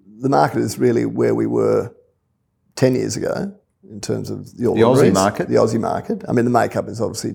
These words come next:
Speaker 1: is, is quite different, um, with very low interest rates. That means I think you can, you know, we're seeing the rise of what they call value, but in, in essence, the banks, I mean, those sort of things can, you know, can keep going for, for quite some time. I mean, there's no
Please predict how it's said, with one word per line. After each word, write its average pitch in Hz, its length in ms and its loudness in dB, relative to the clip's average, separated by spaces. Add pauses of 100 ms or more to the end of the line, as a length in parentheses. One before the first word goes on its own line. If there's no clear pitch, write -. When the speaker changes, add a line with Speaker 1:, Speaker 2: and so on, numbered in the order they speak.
(140)
Speaker 1:
is, 101 380 -10
is 113 160 -10
quite 107 240 -2
different, 139 360 0 (380)
um, 107 560 2
with 117 400 -8
very 117 160 4
low - 180 2
interest - 280 0
rates. 120 300 2
That - 120 -6
means 107 240 -4
I 98 60 -2
think 120 260 -6
you 113 180 -6
can, 110 240 -8
you 117 140 -4
know, 104 80 -2
we're 107 120 -2
seeing 104 240 -4
the 101 60 -4
rise 101 300 -2
of 104 240 -10 (720)
what - 80 -18
they - 60 -18
call - 160 -2
value, 135 240 6
but - 120 0
in, 107 100 -4
in 117 160 -4
essence, 107 380 -4
the 113 80 -8
banks, 131 480 0
I 117 140 -2
mean, 117 280 -4
those 123 280 4
sort 110 140 -4
of - 60 -8
things 104 260 -6
can, 95 440 -6 (240)
you 110 120 0
know, 113 200 -4 (200)
can - 380 -4 (100)
keep - 160 2
going - 280 0
for, - 360 -6
for - 240 -14
quite - 220 -2
some 101 180 -6
time. 131 360 0 (380)
I 120 60 -8
mean, 131 180 4
there's 139 220 2
no 127 340 4